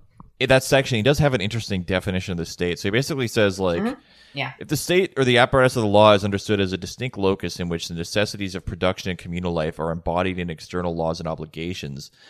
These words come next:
Speaker 1: then any society or market society that abolishes the state thereby loses all capacity to challenge the material necessities of its own functioning."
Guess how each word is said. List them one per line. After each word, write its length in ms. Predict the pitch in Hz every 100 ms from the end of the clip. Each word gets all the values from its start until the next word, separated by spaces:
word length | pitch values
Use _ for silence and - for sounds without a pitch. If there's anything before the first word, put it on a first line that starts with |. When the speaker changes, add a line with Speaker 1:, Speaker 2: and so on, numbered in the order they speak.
| - -
Speaker 1:
then 100 | 73
any 200 | 113 127
society 580 | 117 107 110 104 101 95
or 80 |
market 340 | 87 85 101 98
society 360 | 92 92 87
that 140 | 87 85
abolishes 540 | 85 82 87 95 85
the 80 | 82
state 320 | - 82 80
thereby 280 | 78 87 87
loses 380 | 82 82 87 85
all 120 | 73
capacity 600 | 85 - 92 82 - -
to 60 | 69
challenge 520 | - 90 90 85 85
the 60 | 82
material 440 | 73 - 90 85
necessities 600 | 76 - 76 82 80 76
of 80 | 76
its 120 | 69 78
own 140 | 67
functioning." 640 | - 80 82 - 69 60